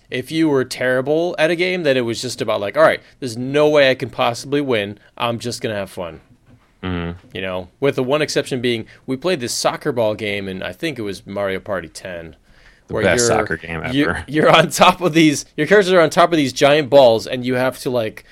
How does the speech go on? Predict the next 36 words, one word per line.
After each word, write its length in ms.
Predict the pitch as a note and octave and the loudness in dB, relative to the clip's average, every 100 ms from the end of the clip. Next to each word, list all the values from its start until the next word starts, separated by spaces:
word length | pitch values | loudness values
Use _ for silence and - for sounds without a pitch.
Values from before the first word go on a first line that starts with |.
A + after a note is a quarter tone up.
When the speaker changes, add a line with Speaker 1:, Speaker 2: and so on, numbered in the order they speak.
| - _ _ | -20 _ _
Speaker 1:
uh, 300 | A#2 A2+ G#2+ | -2 2 0
hold 680 | G2 - C#3+ D3 D3 B2 - _ _ _ | -2 0 4 4 4 -2 -14 _ _ _
the 180 | A#2 A2+ | -4 -4
Wii 440 | A2 A#2+ B2+ C3 | -2 -2 -2 -2
controller 640 | C3+ B2+ - C3 C3 B2+ B2+ | -6 -8 -2 0 2 0 -2
in 140 | B2 | -4
your 140 | A2+ | -4
hand 320 | G#2+ A#2+ A#2+ A2+ | -4 -4 -4 -4
sideways 760 | - A#2+ A#2 A#2+ A#2+ A#2 - - - - | -2 0 0 0 0 -2 -8 -14 -20 -10
and 160 | B2 A#2+ | -8 -4
kind 180 | C3+ | -4
of 100 | A#2 | -4
tilt 340 | - - E3+ - | -4 -2 -2 -4
the 80 | E3 | -6
controller 680 | D3+ C3+ D#3+ D#3+ D#3+ E3 | -6 -4 0 2 2 0
to 260 | D#3+ - C#3 | -4 -4 -4
move 400 | A2+ A#2 D3 C3+ | -2 -2 -2 -2
around, 320 | B2 C3 C#3+ | 0 2 2
but 100 | B2+ | 0
it's, 200 | G#2+ - - _ | -4 -8 -18 _
the 80 | - | -10
controls 440 | C3+ - F3 E3+ | -8 -4 -2 -2
are 100 | B2 | -2
insanely 760 | A2 A2+ - - E3 D3 D3+ C#3+ | -6 -8 -8 -4 -2 -2 0 -2
hard, 580 | A2 A2+ C3 C#3+ D#3+ D3 _ _ _ | -2 0 0 0 -4 -8 _ _ _
and 220 | B2 C#3 | -4 -4
so 120 | - | 0
you 160 | D3+ C#3 | 2 2
wind 220 | C#3+ G3 | 2 4
up 140 | D3 A2 | 2 0
missing 640 | B2+ E3 E3+ D#3 B2+ A2+ | -2 -2 -2 -2 -2 -4
the 100 | G#2+ | -8
ball 380 | F#2+ D#3 E3 A2 | 0 2 4 2
half 260 | A2 A#2 | 0 -2
the 100 | - | -6
time. 480 | B2+ - D3 B2 G#2 | -10 -2 -2 -2 -6